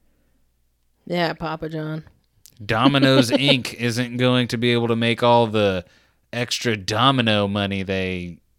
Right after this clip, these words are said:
Speaker 2: were gonna make now that Domino's Pizza exists.
Speaker 1: Well, yeah, but what does it matter? Like, are, does it change the butter? No,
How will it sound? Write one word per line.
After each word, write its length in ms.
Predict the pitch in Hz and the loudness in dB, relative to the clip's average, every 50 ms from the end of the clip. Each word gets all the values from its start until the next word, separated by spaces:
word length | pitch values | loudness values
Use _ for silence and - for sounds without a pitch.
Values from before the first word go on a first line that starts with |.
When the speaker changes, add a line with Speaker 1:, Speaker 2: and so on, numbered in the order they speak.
| _ _ _ _ - | _ _ _ _ -12
Speaker 2:
were 180 | 107 104 101 | -8 -8 -6
gonna 240 | 95 95 104 98 98 | -4 -2 -2 -2 -2
make 360 | 95 95 95 92 90 - - | -2 -2 -2 -4 -4 -6 -8
now 200 | 104 98 98 98 95 | -6 -4 -2 -2 -2
that 340 | 98 95 _ - 104 101 | -4 -6 _ -10 -14 -6
Domino's 800 | 95 107 101 104 110 110 110 107 107 104 104 107 101 101 92 87 | -4 -2 0 0 0 0 -2 -2 -2 0 0 0 0 -2 -4 -6
Pizza 500 | - - - 113 110 107 - - 92 87 | -10 -12 -12 -12 -12 -10 -8 -8 -8 -8
exists. 720 | 87 85 85 85 87 87 82 82 - - - - - - - | -8 -10 -12 -10 -10 -8 -8 -8 -10 -12 -16 -14 -14 -12 -6
Speaker 1:
Well, 160 | 190 190 190 | -2 -2 0
yeah, 300 | 180 175 165 160 156 160 | 2 2 2 2 0 -2
but 220 | 175 185 202 196 | 0 2 2 4
what 140 | 202 233 262 | 6 6 6
does 140 | 262 247 202 | 6 6 4
it 120 | 202 160 | 4 2
matter? 480 | 151 156 151 151 151 151 143 143 143 - - | 2 0 -2 -2 -2 -4 -4 -4 -6 -8 -6
Like, 220 | 175 175 170 165 165 | -2 0 0 2 4
are, 180 | 170 170 165 - - 180 180 | 2 2 2 0 -2 -6 -2
does 220 | 170 175 175 165 175 | 2 2 2 4 2
it 100 | 170 175 | 0 0
change 380 | - 185 175 180 185 170 170 | 2 0 0 0 0 -2 -2
the 340 | 165 165 165 160 160 156 156 | 0 2 2 4 4 2 0
butter? 480 | 151 151 160 165 180 208 208 208 202 190 - _ _ _ _ _ _ _ - - - | 0 2 2 4 4 4 2 2 0 -4 -12 _ _ _ _ _ _ _ -20 -16 -10
No, 360 | 202 190 185 170 156 135 151 | -2 2 2 4 4 2 0